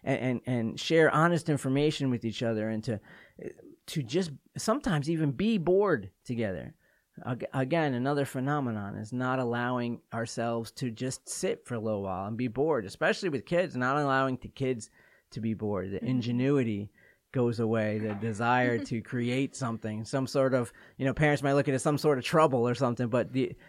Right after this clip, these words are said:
Speaker 1: the, the ingenious mind of a bored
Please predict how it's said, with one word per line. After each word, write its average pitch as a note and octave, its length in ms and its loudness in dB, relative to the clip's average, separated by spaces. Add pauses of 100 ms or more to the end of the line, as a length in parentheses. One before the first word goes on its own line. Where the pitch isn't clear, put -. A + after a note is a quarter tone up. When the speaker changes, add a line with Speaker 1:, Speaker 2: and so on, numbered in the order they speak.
(140)
Speaker 1:
the, C3+ 340 4
the A#2+ 360 0
ingenious D3 680 2
mind C3+ 460 2
of A2+ 400 -2
a A2+ 100 2
bored B2 720 2